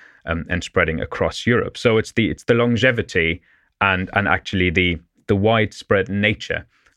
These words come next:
of religious communities following the principles, um, not necessarily always to the letter, I should say as well, but adopting them, um, and adapting them creatively for their, to meet their own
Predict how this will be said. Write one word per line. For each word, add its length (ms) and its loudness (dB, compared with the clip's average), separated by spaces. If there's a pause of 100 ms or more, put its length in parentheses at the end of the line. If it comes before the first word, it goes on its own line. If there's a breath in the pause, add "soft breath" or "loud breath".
(120)
of 300 0
religious 340 0
communities 640 -2
following 580 0
the 80 -4
principles, 880 -4 (380 soft breath)
um, 220 0 (200 soft breath)
not 160 0
necessarily 580 0
always 320 2
to 120 -2
the 100 4
letter, 340 0
I 80 -6
should 240 -6
say 240 2
as 140 -4
well, 260 0 (280 loud breath)
but 160 0
adopting 500 0
them, 240 -2 (180)
um, 280 2
and 180 -2
adapting 540 -2
them 140 -4
creatively 840 0 (260 soft breath)
for 240 2
their, 280 0
to 160 -4
meet 300 0
their 180 2
own 340 -2